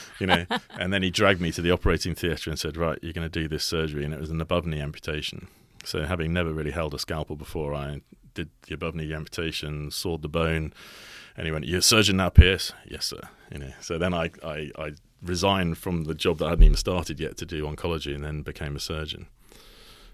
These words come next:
Speaker 1: uh, which took a bit of time 'cause my C V didn't look as if I was heading down the line of surgery at that point.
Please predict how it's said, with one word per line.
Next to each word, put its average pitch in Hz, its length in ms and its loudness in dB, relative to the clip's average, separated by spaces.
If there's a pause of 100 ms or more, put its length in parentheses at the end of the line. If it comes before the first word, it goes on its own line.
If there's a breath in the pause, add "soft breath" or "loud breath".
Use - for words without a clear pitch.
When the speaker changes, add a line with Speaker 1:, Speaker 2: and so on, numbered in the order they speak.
(160)
Speaker 1:
uh, 71 280 -6 (140)
which - 200 -6
took 98 140 0
a - 20 -8
bit 82 80 2
of 80 80 -2
time 87 240 4
'cause 80 140 -4
my 82 120 0
C 82 220 0
V 78 140 -2
didn't 76 280 -4
look 78 160 -6
as 71 120 -6
if - 120 -10
I - 60 -6
was 76 260 -6
heading 78 300 -4
down 76 220 -4
the 76 80 -2
line 73 220 -4
of 71 100 -6
surgery 73 360 -4
at 60 100 -10
that - 180 -12
point. - 260 -12